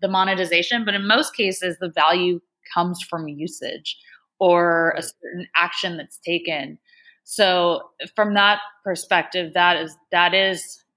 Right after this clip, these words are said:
Speaker 1: a really tangible reason why. Uh, I, I would love to say that I'm just altruistic and humans are, <laughs> humans
Speaker 2: Yeah.
Speaker 1: are important and,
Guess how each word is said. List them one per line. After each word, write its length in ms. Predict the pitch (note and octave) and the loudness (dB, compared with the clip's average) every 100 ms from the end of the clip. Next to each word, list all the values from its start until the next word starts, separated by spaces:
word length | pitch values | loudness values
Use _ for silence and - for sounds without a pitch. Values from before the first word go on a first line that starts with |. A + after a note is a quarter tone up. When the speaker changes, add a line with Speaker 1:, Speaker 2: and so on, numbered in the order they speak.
| _ | _
Speaker 1:
a 80 | F#3 | -6
really 260 | F#3 A3+ F#3 | 0 0 0
tangible 500 | - F#3 F3+ E3+ E3 | -2 -4 -4 -6 -4
reason 340 | F3 D#3+ D#3+ | -4 -4 -10
why. 600 | D3 D3+ E3 C#3 C#3 C#3 - _ | -8 0 2 2 0 -10 -12 _
Uh, 280 | D#3 C#3+ C#3+ D#3 _ _ - | -8 -6 -8 -12 _ _ 0
I, 80 | B3+ B3 | 2 2
I 60 | |
would 140 | D4 B3 | 2 2
love 180 | A#3 | 2
to 60 | A3+ | 0
say 200 | A#3+ A#3 | 0 0
that 140 | A3 | 2
I'm 160 | G#3+ G#3 | 2 0
just 180 | F#3+ - G3 | -6 -10 -8
altruistic 720 | G#3 - G3+ G3+ - G#3 G3+ | -8 -8 -10 -10 -10 -10 -10
and 180 | F#3 E3 _ - - _ - | -12 -12 _ -20 -20 _ -8
humans 420 | C#4 D#4+ D#4+ C4 | 0 2 2 4
are, 260 | C4 B3 C4+ D4 D4 D4 | 4 4 0 0 -2 -2
<laughs> 340 | - - - - | -10 -18 -20 -12
humans 340 | - F4 F4 | 0 4 6
Speaker 2:
Yeah. 100 | D#4 | 6
Speaker 1:
are 100 | - | 4
important 580 | - - D4+ D#4+ D#4+ D4+ | -2 0 4 4 2 2
and, 320 | C4 A3+ A3 | 4 2 -4